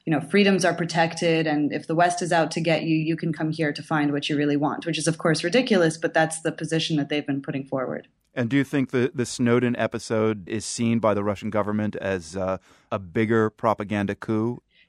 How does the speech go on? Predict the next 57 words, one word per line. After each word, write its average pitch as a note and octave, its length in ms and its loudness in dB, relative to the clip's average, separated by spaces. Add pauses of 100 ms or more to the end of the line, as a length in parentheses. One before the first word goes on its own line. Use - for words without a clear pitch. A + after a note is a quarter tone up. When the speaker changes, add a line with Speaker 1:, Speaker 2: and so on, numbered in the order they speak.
Speaker 1:
Yeah, A#3+ 140 6
of G#3 120 0
course, G3+ 260 2
but G3 120 -2
we G3 100 2
have G#3 140 2
to G#3 100 -2
remember F#3 380 2
that E3 200 2
Snowden, F3+ 440 -2
as D#3+ 160 -4
far E3+ 180 2
as E3+ 140 -2
we E3 80 -2
know, D#3 180 0
hasn't E3+ 320 -2
made D#3 180 0
any D#3 460 -4 (320)
request E3 480 0
to - 80 -4
the D#3+ 100 2
Russian D#3+ 340 2
government. D3+ 380 0
And D#3+ 120 -2
if D#3+ 40 -10
we E3+ 100 -2
take F3 220 0
him E3 120 0
at D#3 80 2
his D#3 160 -4
word, E3 300 2
he E3+ 120 -4
does D#3+ 220 0
want D3+ 260 -2
to D#3 100 -8
find D#3+ 240 0
asylum D#3 400 0
in D#3 60 -4
a D#3 60 -4
country E3 400 -2
that D3+ 200 0
shares D#3 300 0
similar D3+ 300 -2
values D3 400 2
to - 100 -6
his D3 160 -4
own, D#3 300 0 (340)
uh, D3+ 160 2
which D3+ 300 -2
one E3 260 0
would D#3+ 140 0
think D#3+ 180 2
Russia D#3 240 0
doesn't D3+ 300 -2
fall D#3+ 180 4
into D#3+ 220 2
that, C#3 320 -2